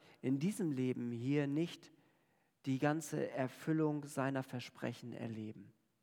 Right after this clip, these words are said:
Dreiste Hoffnung gibt nicht auf. "Brannte nicht unser Herz?", beschreiben es die Jünger.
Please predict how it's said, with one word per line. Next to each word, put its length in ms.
Dreiste 560
Hoffnung 520
gibt 440
nicht 420
auf. 320
"Brannte 440
nicht 240
unser 280
Herz?", 580
beschreiben 680
es 260
die 140
Jünger. 420